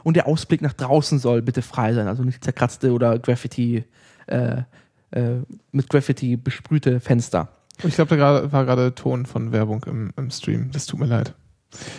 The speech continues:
Speaker 2: Ich hab den Artikel auch über Faznet geöffnet.
Speaker 1: Ohne Adblocker.
Speaker 2: Äh, ja, ja, ja.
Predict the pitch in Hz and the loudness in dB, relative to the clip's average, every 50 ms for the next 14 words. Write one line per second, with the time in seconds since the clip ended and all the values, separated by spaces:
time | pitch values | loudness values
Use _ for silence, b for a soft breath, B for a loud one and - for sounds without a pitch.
0 | B B 185 - - - - 131 123 131 - 147 - 127 120 123 123 127 143 139 | B B -2 -2 -2 0 0 0 0 0 0 0 0 2 0 0 0 0 2 0
1 | 127 - - 131 - - - 120 123 - - 143 - - - - 123 131 - - | 0 2 0 -4 -4 -2 -4 -4 -4 -2 -2 -4 -4 -2 -4 -4 -6 -6 -6 -4
2 | 143 220 202 202 185 147 151 - 151 139 - - 131 151 - _ B B B B | 2 4 4 4 4 2 0 2 0 0 2 2 -2 -2 -2 _ B B B B
3 | B B B B B B B - - - 190 185 185 180 165 160 143 135 131 131 | B B B B B B B -12 -2 2 4 4 6 6 4 4 2 0 0 -2
4 | 131 135 143 151 139 - - - - 113 113 110 - - 120 131 - - - - | -2 -2 -2 -4 -6 -8 -16 -14 -12 -10 -10 -8 -10 -10 -12 -12 -12 -14 -16 -16
5 | - _ _ _ _ _ _ - 196 | -20 _ _ _ _ _ _ 0 0